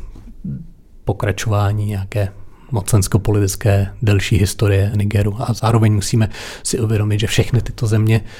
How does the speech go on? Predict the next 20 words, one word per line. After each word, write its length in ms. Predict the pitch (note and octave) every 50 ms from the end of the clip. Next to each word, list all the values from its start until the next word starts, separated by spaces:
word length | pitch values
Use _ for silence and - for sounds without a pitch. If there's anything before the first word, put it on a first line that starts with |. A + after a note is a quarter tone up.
| - - -
nejenom 260 | G#2+ G#2+ A#2 A#2 A2
Niger, 320 | G2+ G#2 G2+ G#2 G2 G2+ G#2
ale 140 | G2+ G2+
i 40 | A2
sousední 400 | - - A2 - - A2+ G#2 A2+
Mali, 480 | G#2 G2+ G2+ G#2 G#2+ A2 A2 G#2+ G#2+ A2
všechny 260 | A2 - - G2+ G2
tyto 180 | G2 - - A2+
země 240 | G#2 A2 G#2+ A2 G#2+
regionu, 480 | G#2+ G#2+ G#2+ G#2+ G#2+ A2 G#2 G2+ G#2
stačí 280 | - - - - - B2
se 80 | - F#2
podívat 300 | - A2+ G#2 G2+ G2+ -
na 80 | G2+
mapu, 300 | G2+ G#2+ G#2+ - - A2+
jak 120 | G2+ G2 G2+
vypadají 380 | G2+ G2 - - G2+ G#2 G#2
její 160 | G#2 G2+ G#2
hranice, 520 | G2 G2+ G#2 G2+ G#2+ B2 B2 - - G#2+ G2
že? 60 | G2